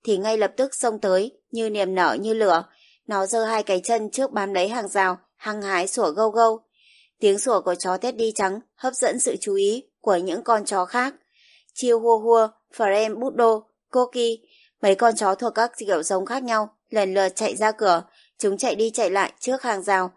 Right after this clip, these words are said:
sủa gâu gâu không ngừng. Chu Niệm không biết làm cách nào để vào trong, cô đành phải đợi ở cửa,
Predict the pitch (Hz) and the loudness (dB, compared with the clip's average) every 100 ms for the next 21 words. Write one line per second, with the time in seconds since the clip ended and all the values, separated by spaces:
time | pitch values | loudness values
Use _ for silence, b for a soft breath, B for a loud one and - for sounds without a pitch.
0 | _ - 220 170 180 226 214 226 214 240 | _ -4 0 0 0 0 2 0 0 -2
1 | 220 208 185 185 b b b b b - | -2 0 -2 -4 b b b b b -4
2 | 233 220 - 226 226 262 208 - 269 247 | -2 -2 -4 -2 0 2 0 -2 -6 -4
3 | 202 190 214 190 185 196 190 220 214 _ | -4 -4 -2 0 0 -2 0 -2 -4 _
4 | _ - 233 208 185 190 180 165 180 170 | _ -2 0 0 -4 -4 0 0 0 0
5 | 202 165 | 0 0